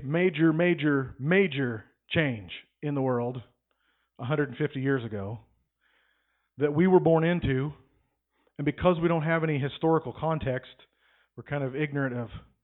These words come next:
what actually has happened, but things haven't gone on the same forever, and they aren't going on. We are in the middle of,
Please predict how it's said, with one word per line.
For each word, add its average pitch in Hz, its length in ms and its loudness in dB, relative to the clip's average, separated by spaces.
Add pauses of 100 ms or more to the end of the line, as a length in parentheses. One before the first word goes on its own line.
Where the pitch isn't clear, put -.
(760)
what 143 200 0
actually 127 640 -6 (480)
has - 180 -16
happened, 139 500 -4 (440)
but 135 160 -14
things 147 320 -2 (260)
haven't 147 580 -2 (1400)
gone 139 240 2
on 127 380 -2 (160)
the 117 120 -16
same 113 380 -8 (240)
forever, 117 440 -4
and 127 220 -4
they 123 160 -4
aren't 170 300 0 (220)
going 120 280 -2
on. 117 300 -6 (240)
We 156 220 2
are 160 180 6
in 151 120 0
the 139 60 0
middle 139 500 0 (460)
of, 139 300 2